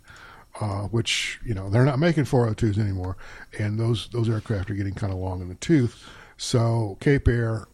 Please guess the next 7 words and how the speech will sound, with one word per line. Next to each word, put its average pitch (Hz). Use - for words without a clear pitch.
um, 107
uh, 104
been 110
casting 113
around 101
for 101
another, 95